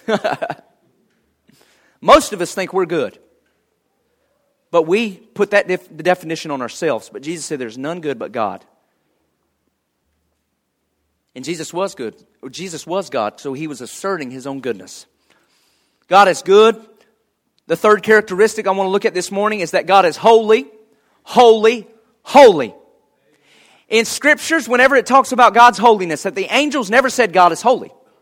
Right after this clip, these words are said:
The angels never said God is holy, holy. The angels said God is holy, holy, holy.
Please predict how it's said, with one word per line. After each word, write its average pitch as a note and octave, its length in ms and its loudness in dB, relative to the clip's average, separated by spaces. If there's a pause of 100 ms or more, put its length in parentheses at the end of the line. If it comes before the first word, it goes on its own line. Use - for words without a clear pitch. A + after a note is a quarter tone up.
(960)
The A#3+ 200 -4
angels A#3 440 0
never A3+ 180 4
said G#3+ 240 -2
God G3 180 6
is D#3+ 100 -2
holy, C#4 300 4
holy. C3+ 320 -2 (1080)
The B3+ 160 0
angels D4+ 380 2
said C4+ 320 6
God A#3 160 8
is G3 120 0
holy, E4+ 640 8 (140)
holy, E4 600 8 (160)
holy. F#3+ 600 8